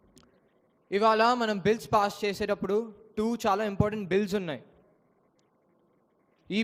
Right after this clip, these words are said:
బిల్స్ ఫస్ట్ ఏమో డ్రగ్ అబ్యూస్ బిల్, సెకండ్ హెడ్ క్వార్టర్స్ బిల్.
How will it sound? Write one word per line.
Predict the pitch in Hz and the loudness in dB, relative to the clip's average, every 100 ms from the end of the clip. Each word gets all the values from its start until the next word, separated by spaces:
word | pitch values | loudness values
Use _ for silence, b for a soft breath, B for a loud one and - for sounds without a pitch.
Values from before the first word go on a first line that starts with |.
| 208 | 4
బిల్స్ | 233 269 - - - _ _ _ _ - | 4 2 -10 -16 -20 _ _ _ _ -2
ఫస్ట్ | 202 202 - 226 | -2 0 0 0
ఏమో | 233 269 - - _ _ _ 151 | 0 -4 -6 -20 _ _ _ -12
డ్రగ్ | 160 214 214 - 190 | -2 -2 -2 -6 -4
అబ్యూస్ | 180 220 214 - | 0 0 -2 -2
బిల్, | 196 156 - - _ _ _ _ _ _ _ _ _ _ _ - | -2 -2 -10 -20 _ _ _ _ _ _ _ _ _ _ _ -8
సెకండ్ | - 196 240 269 262 - _ _ - | -4 0 0 0 -8 -20 _ _ -4
హెడ్ | 202 170 | -4 2
క్వార్టర్స్ | 208 180 143 139 | 0 0 -6 -6
బిల్. | 123 | -8